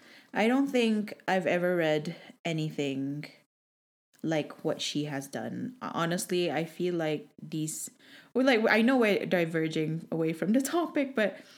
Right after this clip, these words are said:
um, I feel like these three books is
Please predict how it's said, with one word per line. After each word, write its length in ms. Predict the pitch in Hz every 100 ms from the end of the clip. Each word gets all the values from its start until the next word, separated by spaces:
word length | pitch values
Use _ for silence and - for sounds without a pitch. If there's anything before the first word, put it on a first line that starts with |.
| - _ _
um, 500 | - 180 175 180 185 - _ _ _ -
I 80 | 185
feel 200 | - 202
like 180 | 185 165
these 220 | 180 175
three 180 | - 180
books 520 | 151 147 147 - - -
is 580 | 156 151 151 - - -